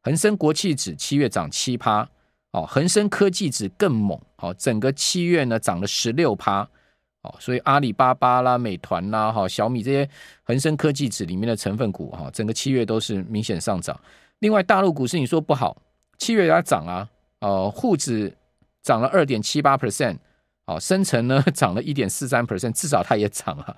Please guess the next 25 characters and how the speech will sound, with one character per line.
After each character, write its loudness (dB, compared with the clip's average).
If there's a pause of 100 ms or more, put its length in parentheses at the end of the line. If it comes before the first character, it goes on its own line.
对 -2
不 0
对？ -2 (280)
创 4
业 6
板 2
涨 0
一 -4
趴， 0 (380)
哦， 0
上 2
证 2
五 0
十 -2
还 4
涨 0
六 2
趴 0
嘞。 -6
所 -2
以 2
如 2
果 4
各 2
位 2